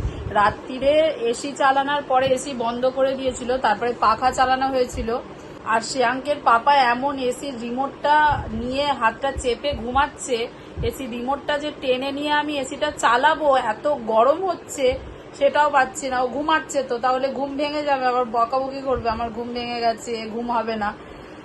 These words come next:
তো ওই ভোরবেলা সাড়ে চারটের সময় ঘুম ভেঙেছে, কিছুতেই ঘুম হচ্ছে না, এত গরম। সবার দিকে চেয়ে চেয়ে দেখছি, আমি ভাবছি, "আমার ছেলেও ঘুমাচ্ছে,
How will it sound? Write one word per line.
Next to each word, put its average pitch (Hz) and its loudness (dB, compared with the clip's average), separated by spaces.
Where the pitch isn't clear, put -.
তো 277 0
ওই 302 -2
ভোরবেলা 247 2
সাড়ে 247 -2
চারটের 285 -4
সময় 294 -4
ঘুম 247 -4
ভেঙেছে, 269 -6
কিছুতেই 269 -4
ঘুম 220 -6
হচ্ছে 214 -4
না, 220 0
এত - -6
গরম। 254 4
সবার 294 4
দিকে 302 -4
চেয়ে 277 2
চেয়ে 302 -4
দেখছি, 254 -6
আমি 277 -10
ভাবছি, 370 -6
"আমার 311 -8
ছেলেও 226 0
ঘুমাচ্ছে, 339 -4